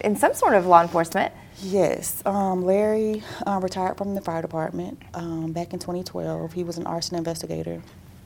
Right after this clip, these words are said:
Speaker 2: So in that, law enforcement capabilities. Um,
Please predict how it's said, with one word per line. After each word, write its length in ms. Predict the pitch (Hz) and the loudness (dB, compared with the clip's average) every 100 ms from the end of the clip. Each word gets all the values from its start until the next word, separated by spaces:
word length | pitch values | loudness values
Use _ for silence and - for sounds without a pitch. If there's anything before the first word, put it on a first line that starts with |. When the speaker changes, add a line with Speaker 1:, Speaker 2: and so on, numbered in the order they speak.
| - - - - - | -20 -20 -20 -16 -14
Speaker 2:
So 320 | - 170 160 160 | -6 0 0 2
in 240 | 190 190 | 2 2
that, 280 | 170 147 147 - - | 2 2 -2 -6 -6
law 200 | 175 165 | 0 0
enforcement 500 | 165 160 156 165 - - - - | 0 -6 -8 -10 -10 -16 -20 -14
capabilities. 760 | - 156 151 151 160 165 170 - | -8 -8 -6 -8 -8 -10 -12 -12
Um, 380 | 160 151 151 | -12 -10 -12